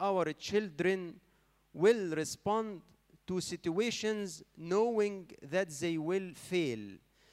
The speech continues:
زي بالظبط إرادتنا لما عايزين نشوف أطفالنا هيستجيبوا إزاي لمواقف وإحنا عارفين مسبقًا إن هم هيسقطوا فيها. We do so،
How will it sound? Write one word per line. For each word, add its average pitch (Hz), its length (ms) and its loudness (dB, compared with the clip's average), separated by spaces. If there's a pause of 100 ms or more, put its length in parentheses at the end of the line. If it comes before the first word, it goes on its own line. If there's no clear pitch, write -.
(140)
زي 262 300 2
بالظبط 196 460 -2
إرادتنا 196 720 0 (560)
لما 190 580 0 (1200)
عايزين 190 500 0
نشوف 185 680 2
أطفالنا 180 720 0
هيستجيبوا 180 760 0
إزاي 160 420 2
لمواقف 196 680 2
وإحنا 190 240 -2
عارفين 185 320 -2
مسبقًا 190 640 0
إن 180 260 -4
هم 196 400 0 (520)
هيسقطوا 170 560 0
فيها. 143 400 0 (920)
We 277 180 4
do 302 200 2
so، 233 400 6